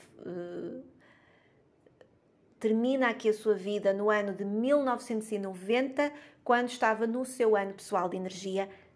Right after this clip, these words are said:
seis. Olhem que interessante, não é? Ele estava aqui no seu ano pessoal seis, que vai entrar em alinhamento com o seu objetivo kármico. Qual era o objetivo kármico dele? Vibração seis.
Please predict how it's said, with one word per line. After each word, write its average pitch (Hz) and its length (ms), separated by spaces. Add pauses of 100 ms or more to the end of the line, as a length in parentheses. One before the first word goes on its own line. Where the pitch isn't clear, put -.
(320)
seis. 190 640 (240)
Olhem 247 240
que 269 100
interessante, 226 640
não 190 80
é? 202 120
Ele 214 100
estava 240 380
aqui 269 180
no 254 100
seu 247 300
ano 269 220
pessoal 214 400
seis, - 680 (880)
que 247 160
vai 226 240
entrar 226 300
em 233 140
alinhamento 220 500
com 254 160
o 262 60
seu 247 200
objetivo 226 460
kármico. 185 420 (220)
Qual 311 160
era 294 140
o 285 40
objetivo 240 480
kármico 220 460
dele? 185 240 (220)
Vibração 220 440
seis. 180 640